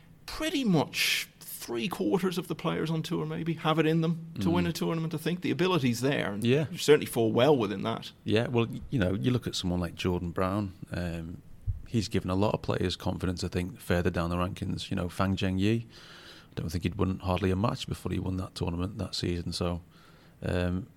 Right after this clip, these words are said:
Speaker 2: I think it's in a lot of players, like you say. We can all, we can all do it. It's just doing it on the day, and, you know, it, it's, it certainly gives a lot of players hope, I think.
Speaker 1: What do you think it would take, Robbie,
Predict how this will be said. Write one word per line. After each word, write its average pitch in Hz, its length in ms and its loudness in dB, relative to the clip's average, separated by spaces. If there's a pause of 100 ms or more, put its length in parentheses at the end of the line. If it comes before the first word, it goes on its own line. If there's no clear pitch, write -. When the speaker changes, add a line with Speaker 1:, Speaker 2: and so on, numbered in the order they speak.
(420)
Speaker 2:
I 92 60 -4
think 113 180 2
it's 95 180 0
in 85 120 0
a 87 40 2
lot 104 180 2
of - 80 -4
players, 113 280 0
like 107 160 0
you - 80 -6
say. 107 340 0
We 104 80 -6
can 104 120 2
all, 113 180 4
we 110 140 0
can 113 120 2
all 120 140 2
do 98 240 6
it. 90 100 0
It's - 140 -10
just - 320 -6
doing 95 240 2
it - 100 -4 (460)
on 90 200 -4
the 87 100 -4
day, 90 260 -4
and, 87 240 -8 (1200)
you 95 80 -2
know, 92 120 2
it, - 140 -2
it's, - 200 -6
it - 140 -6
certainly 120 520 2 (120)
gives 98 140 -2
a 92 40 2
lot 90 160 -2
of - 60 -10
players 82 240 -4
hope, 87 220 -6
I 90 60 -4
think. - 240 -10 (300)
Speaker 1:
What 170 200 -6
do 151 80 0
you 143 40 8
think 139 280 2
it - 80 -4
would 120 120 -2
take, 117 300 2
Robbie, 101 320 -4